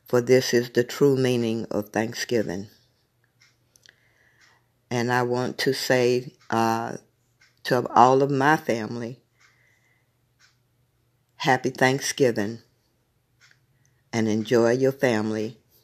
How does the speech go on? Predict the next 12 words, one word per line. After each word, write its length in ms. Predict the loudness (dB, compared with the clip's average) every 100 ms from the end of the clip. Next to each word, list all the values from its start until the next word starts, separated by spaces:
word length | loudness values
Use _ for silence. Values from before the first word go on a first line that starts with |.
| _ _ _ _ _ _ -4
and 280 | -4 -4
friends, 680 | -4 -2 -2 -6 -10 -12 -16 -20 _ _ _ _ _ _ _ _ _ _ _ _ _ -20 _ _ _ _ _ _ _ _ _ _ _ _ _ _ _ _ _ _ _ _ _ _ _ _ _ _ _ _ _ _ _ _ -8
and 400 | -4 -4 -6 -12 _ _ _ _ _ _ _ _ -6
enjoy 680 | -6 0 4 4 4 0 -8 0
all 380 | 2 4 2 0
the 140 | -2
parts 500 | -2 0 2 0 -2
of 180 | -4 -2
it. 240 | -6 -6 _ _ _ _
Make 300 | -2 0 0
new 200 | 0 2
memories. 800 | 2 0 0 -2 -4 -6 -12 -16